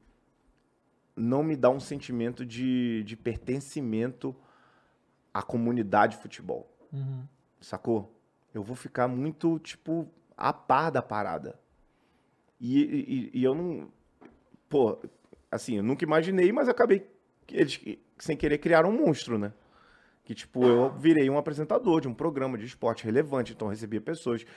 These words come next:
Speaker 1: eu conhecia pessoas, é, eu criava conteúdo, eu trazia informação, não sei o quê, papapá. Eu ia pra es-, comecei a ir pra estádio e tudo mais. Então, de fato, eu fazia parte da comunidade de futebol.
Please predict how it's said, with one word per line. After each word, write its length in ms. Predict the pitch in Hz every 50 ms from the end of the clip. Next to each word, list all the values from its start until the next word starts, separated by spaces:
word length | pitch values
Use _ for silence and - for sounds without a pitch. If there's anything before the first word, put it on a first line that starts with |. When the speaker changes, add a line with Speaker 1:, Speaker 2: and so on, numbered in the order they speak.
| - - - -
Speaker 1:
eu 80 | 113
conhecia 460 | 107 - 120 113 107 - - 135 135
pessoas, 580 | 135 143 160 151 - 147 139 127 120 113 110 - - - - - - _
é, 260 | - 110 107 101 98 -
eu 260 | - 110 107 104 104 104
criava 340 | - - 113 113 117 113 110
conteúdo, 500 | - - 123 - 208 190 151 123 120 113 113
eu 20 |
trazia 320 | - 117 110 98 110 110
informação, 680 | 110 107 - 135 139 180 196 190 - 143 131 123 117 110 -
não 60 | 127
sei 100 | 120 - 180
o 20 | 170
quê, 120 | - 135
papapá. 400 | 117 - 131 139 160 156 - 135
Eu 80 | 110 110
ia 140 | 113 117
pra 140 | - - -
es-, 160 | 113 - - - -
comecei 340 | - 123 117 117 - - 113
a 40 | 113
ir 20 |
pra 140 | 113 - 156
estádio 420 | 180 165 - - 156 147 131 123 120
e 40 |
tudo 180 | - - 123 151
mais. 340 | 180 170 151 139 135 135 - - - - - - - _ _
Então, 220 | - - - 147 151
de 80 | 151
fato, 240 | 156 - 151 143 143
eu 60 | 175
fazia 280 | - - 180 160 160 175
parte 380 | 170 - 123 123 139 - -
da 100 | 131 123
comunidade 540 | 123 - 160 160 165 165 156 127 120 123 127
de 60 | -
futebol. 340 | - - - - 151 - -